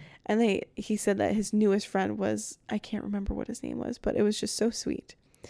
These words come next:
So they do that to honor Jacob, and the family still carries him in his, his heart, in their hearts.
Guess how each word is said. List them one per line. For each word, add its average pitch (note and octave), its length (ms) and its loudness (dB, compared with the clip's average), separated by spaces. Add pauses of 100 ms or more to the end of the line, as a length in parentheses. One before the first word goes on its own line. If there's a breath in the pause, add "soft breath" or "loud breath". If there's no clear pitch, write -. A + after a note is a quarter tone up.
(960 loud breath)
So G#3 340 8
they A#3 160 4
do A3+ 220 4
that A3+ 240 8
to - 160 -2
honor G3 280 6
Jacob, - 560 2 (100)
and G3+ 160 4
the G#3 80 4
family G#3 360 2
still G3 280 0
carries F#3+ 420 2
him F#3+ 140 -2
in G#3 160 -2
his, - 120 -14
his F#3+ 340 -2
heart, - 240 -4 (100)
in G#3+ 80 2
their F#3 120 2
hearts. - 440 -8